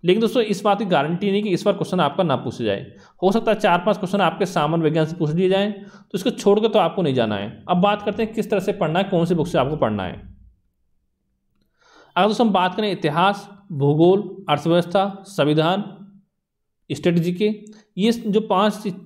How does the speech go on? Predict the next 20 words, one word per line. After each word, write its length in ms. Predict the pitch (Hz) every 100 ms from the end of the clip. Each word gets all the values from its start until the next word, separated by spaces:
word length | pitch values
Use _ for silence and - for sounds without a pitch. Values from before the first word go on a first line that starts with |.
| - -
टॉपिक 320 | 170 180 180
हैं 60 | 175
आपके 200 | 156 160
सब्जेक्ट 360 | 160 156 147
हैं 80 | 202
वो 120 | 208 208
पढ़नी 280 | 190 185
दोस्तों 300 | 202 185 202
आपको 200 | 160 -
लूसेंट 480 | 202 151 147 170 165
जीके 200 | 147 143
से 100 | 139 -
पढ़ना 260 | 104 92
है, 240 | 73 - - _ _ _ _ _ _ _ _ _ _ _ _ _ _ _ _ _ 151
लूसेंट 320 | 151 180 180
जीके 180 | 147 151
से 100 | 156
पढ़ना 240 | 156 160
है 80 | 180
आपको। 200 | 180 254